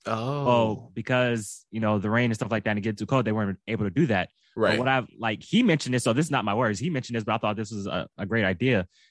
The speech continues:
Speaker 2: Now that this is getting moved to Indy, I wish they would have picked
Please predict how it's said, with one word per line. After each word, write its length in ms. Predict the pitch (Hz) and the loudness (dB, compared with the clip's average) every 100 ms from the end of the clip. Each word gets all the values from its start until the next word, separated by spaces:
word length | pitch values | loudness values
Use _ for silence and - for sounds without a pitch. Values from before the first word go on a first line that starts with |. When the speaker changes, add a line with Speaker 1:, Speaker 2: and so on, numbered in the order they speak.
| _ | _
Speaker 2:
Now 360 | 101 113 139 151 | -4 0 2 2
that 200 | 135 107 | 0 -2
this 120 | 123 | -6
is 40 | 110 | -2
getting 200 | 123 117 | -2 0
moved 180 | 127 | -2
to 60 | - | -2
Indy, 420 | 131 160 113 107 _ _ _ _ _ | -4 -2 -2 -4 _ _ _ _ _
I 140 | 107 117 | -2 0
wish 500 | 110 147 147 - - _ _ _ | 0 0 0 -4 -18 _ _ _
they 120 | 120 127 | -2 0
would 120 | 117 | 0
have 120 | - | 0
picked 300 | - 147 | -2 -2